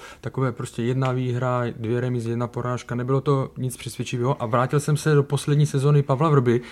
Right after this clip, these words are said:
Samozřejmě on teďka v, eh, není v kurzu po, po Euru, ale jako když jsi se tam podíval, eh,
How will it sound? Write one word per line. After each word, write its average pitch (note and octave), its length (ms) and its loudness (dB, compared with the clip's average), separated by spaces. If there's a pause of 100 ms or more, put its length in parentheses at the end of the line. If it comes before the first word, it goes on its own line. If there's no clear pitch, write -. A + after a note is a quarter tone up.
Samozřejmě C#3+ 260 4
on C3+ 120 4
teďka C#3+ 300 6
v, - 180 -6
eh, A#2+ 460 2
není C#3+ 260 8
v D#3 40 -2
kurzu B2+ 300 6
po, B2 180 4 (420)
po A#2+ 80 -2
Euru, A#2+ 320 6 (280)
ale A#2 260 8 (260)
jako A#2+ 260 2 (280)
když - 140 2
jsi D3 80 4
se D#3 100 4
tam D#3 140 6
podíval, D3 500 6 (100)
eh, C3 520 0